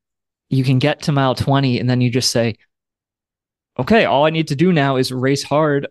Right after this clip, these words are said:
for six miles, and I'll be at the finish."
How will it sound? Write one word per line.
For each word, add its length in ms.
for 200
six 340
miles, 540
and 100
I'll 120
be 120
at 120
the 60
finish." 420